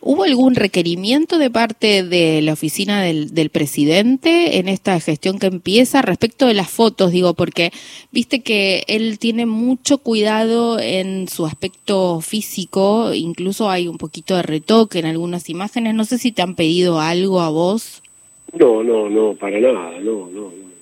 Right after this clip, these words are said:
Speaker 2: Yo laburé como toda la vida.
Speaker 1: Ujú.
Speaker 2: Hasta ahora, bueno, estamos hablando del primer día.
Speaker 1: Sí.
Speaker 2: Pero,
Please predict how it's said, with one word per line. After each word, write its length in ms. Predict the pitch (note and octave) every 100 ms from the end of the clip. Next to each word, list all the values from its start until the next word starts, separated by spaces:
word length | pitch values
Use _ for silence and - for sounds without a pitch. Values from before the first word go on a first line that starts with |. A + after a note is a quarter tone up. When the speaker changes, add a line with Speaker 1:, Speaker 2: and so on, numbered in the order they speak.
| -
Speaker 2:
Yo 140 | - D#3
laburé 360 | C#3+ D3 D#3+
como 220 | C#3+ C3
toda 200 | B2+ D3
la 100 | C3+
vida. 380 | A#2 G2+ F#2 E2+ - _ _
Speaker 1:
Ujú. 420 | G3+ E3 D#3 D3 E3
Speaker 2:
Hasta 260 | - -
ahora, 380 | A#2 E3 F#3 E3+
bueno, 280 | A2 C#3 A2+
estamos 260 | - C3+
hablando 260 | C3+ C3 B2+
del 100 | A#2
primer 360 | - A2+ A2+ B2
día. 320 | E3 A#2+ G2 - -
Speaker 1:
Sí. 320 | - D#3+ D3+
Speaker 2:
Pero, 340 | B2 G#2 G#2+